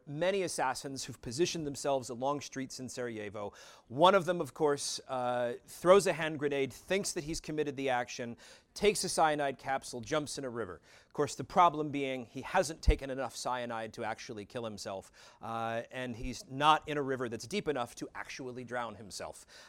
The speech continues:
Uh, so he's basically just sitting there. Yeah, he's sitting there projectile vomiting, basically waiting for the police to come and get him. So, y-, you know, it's kind of a, an interesting thing. Uh, now, on the way back, of course, uh, there's a wrong turn,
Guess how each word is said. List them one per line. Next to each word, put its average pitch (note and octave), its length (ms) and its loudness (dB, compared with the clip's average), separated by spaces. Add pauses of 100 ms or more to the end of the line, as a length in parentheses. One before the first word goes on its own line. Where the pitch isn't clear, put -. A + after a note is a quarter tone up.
Uh, A#2+ 340 0
so C3+ 200 0
he's D3 180 0
basically G#3 440 4
just D3+ 320 -4
sitting F3 340 4
there. A2 240 -2 (180)
Yeah, - 120 -2 (200)
he's A3+ 160 0
sitting C4 240 2
there G3 140 8
projectile D#3 500 4
vomiting, A#2+ 440 2
basically A#2+ 380 -8
waiting A2 280 -6
for A2+ 100 -12
the A2 80 -8
police G2+ 300 -12
to A2+ 100 -14
come G2+ 160 -14
and F2 100 -20
get F2+ 160 -10
him. A#1 140 -18
So, B2 420 -4
y-, D3 140 -4
you D3 60 -4
know, B2+ 140 -2
it's D#3 200 -8
kind F#3 240 -2
of D3 80 0
a, C#3 180 0
an C3+ 80 -6
interesting A2 500 -10
thing. - 220 -20 (380)
Uh, C3+ 380 0 (100)
now, D#3+ 400 6
on G#3+ 220 8
the A3 60 6
way F#3 120 4
back, F3+ 360 4
of C#3+ 120 -6
course, C#3 400 2 (240)
uh, B2+ 420 2
there's D3 200 0
a C#3+ 40 2
wrong B2+ 360 2
turn, A3+ 480 2